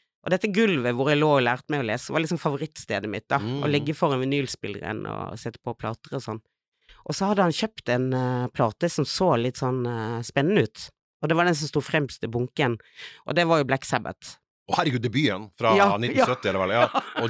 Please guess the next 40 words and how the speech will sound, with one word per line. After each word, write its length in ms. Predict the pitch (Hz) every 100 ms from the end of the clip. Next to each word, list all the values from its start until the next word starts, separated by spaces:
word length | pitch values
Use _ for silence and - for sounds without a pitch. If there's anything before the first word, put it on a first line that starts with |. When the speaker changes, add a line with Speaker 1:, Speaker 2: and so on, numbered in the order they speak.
| 107
Speaker 2:
Jesus 280 | 127 131 95
Christ, 300 | 123 120 -
eller 280 | 113 120 95 -
Je-, 140 | - -
Satan, 500 | - 147 131 85 95
kanskje 200 | 110 92
man 80 | 98
skulle 140 | 110
si. 120 | 113
Speaker 1:
Og 560 | 120 - - - - - 233
jeg 20 |
Speaker 2:
Den 80 | 143
er 60 |
så 100 | 135
Speaker 1:
husker 200 | 127 -
Speaker 2:
skummel. 140 | 156 -
Speaker 1:
fortsatt, 320 | 190 254 233
jeg 100 | 190
bare, 140 | 180 175
Speaker 2:
Ja. 140 | 120 185 180 - 320 339 294 285
Det 60 |
er 20 | -
så 200 | - -
skummel 160 | 117
Speaker 1:
«Kan 80 | 208
Speaker 2:
cover 100 | 104
Speaker 1:
musikk 200 | 98 135
Speaker 2:
også, 180 | 87 -
Speaker 1:
være 160 | 170 156
Speaker 2:
ja. 120 | 113
Speaker 1:
skummelt 580 | - - 190 156 123 123 170
Speaker 2:
<laughs> 60 |
Speaker 1:
også?» 420 | 165 - 147 160 - 160 - - - - - - -
Eh, 500 | 175 175 180 180 180
og 100 | 208
det, 120 | 233 240 165
det 160 | 208 208
gjorde 160 | 170 190
sånn 140 | 175
helt 320 | 151 208 151